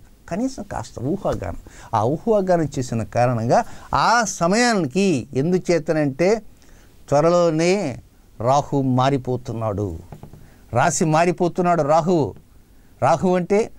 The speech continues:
దాని వివరం అంతా రాహు ట్రాన్సిట్ ఫలితాల్లో ఉంటుందన్నమాట. కనుక కొంచెం be alert. ఏంటంటే ఏ, ఏ విషయం అలర్ట్? కలలు కనేటువంటి విషయంలో కూడా మంచి కలలు కనండి, పనికిమాలిన కలలు వద్దు. మిమ్మల్ని ఎవరో వచ్చినట్టుగా, పోలీసులు పట్టుకుపోయినట్టుగా,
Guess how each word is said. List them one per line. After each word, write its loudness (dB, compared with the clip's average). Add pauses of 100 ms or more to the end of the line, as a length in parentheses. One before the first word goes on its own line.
(220)
దాని 2
వివరం 2
అంతా 2
రాహు 0
ట్రాన్సిట్ -2
ఫలితాల్లో 2
ఉంటుందన్నమాట. -2 (540)
కనుక 0
కొంచెం 2 (280)
be 2 (300)
alert. -4 (500)
ఏంటంటే 0
ఏ, 4 (120)
ఏ 2
విషయం 0
అలర్ట్? 0 (680)
కలలు 2
కనేటువంటి 0
విషయంలో -2
కూడా 0
మంచి 2
కలలు -2
కనండి, -14 (160)
పనికిమాలిన 2
కలలు -4
వద్దు. -8 (560)
మిమ్మల్ని 2
ఎవరో 4
వచ్చినట్టుగా, 0
పోలీసులు 0
పట్టుకుపోయినట్టుగా, -2